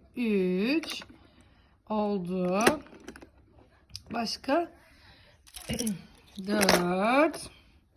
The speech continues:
Beş. Evet. Gidiyor. Beş tane oldu zaten.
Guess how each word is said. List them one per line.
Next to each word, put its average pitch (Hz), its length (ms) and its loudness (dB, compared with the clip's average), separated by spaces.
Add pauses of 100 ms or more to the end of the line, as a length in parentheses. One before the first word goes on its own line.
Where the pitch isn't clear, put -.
(1600)
Beş. 214 1040 2 (420)
Evet. 208 680 0 (520)
Gidiyor. 220 720 6 (1400)
Beş 226 220 2
tane 202 480 2
oldu 202 340 0 (140)
zaten. 180 480 4